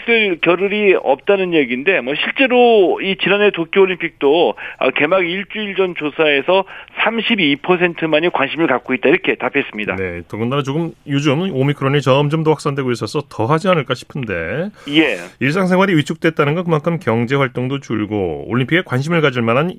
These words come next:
Speaker 2: 여유가 없다는 뜻이 되겠죠.
Speaker 1: 바로 이제 그 점이 크다라고 보거든요. 일상생활의 위축은 이 곧바로 경제 활동의 위축으로 이어지죠.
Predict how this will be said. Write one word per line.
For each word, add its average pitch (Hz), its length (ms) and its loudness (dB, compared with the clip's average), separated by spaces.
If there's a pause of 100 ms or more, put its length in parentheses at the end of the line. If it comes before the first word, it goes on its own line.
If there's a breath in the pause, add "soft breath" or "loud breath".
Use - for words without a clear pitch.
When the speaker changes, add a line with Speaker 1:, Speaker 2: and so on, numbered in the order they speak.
(360)
Speaker 2:
여유가 110 360 2
없다는 170 260 0
뜻이 180 200 -6
되겠죠. 101 540 -2 (500 loud breath)
Speaker 1:
바로 165 220 0
이제 226 140 0
그 175 160 -4
점이 208 220 -2
크다라고 214 480 2
보거든요. 123 600 0 (420 loud breath)
일상생활의 220 880 2
위축은 190 720 -6 (160)
이 165 140 -2
곧바로 180 1160 4
경제 175 300 2
활동의 208 480 0
위축으로 180 480 2
이어지죠. 143 800 2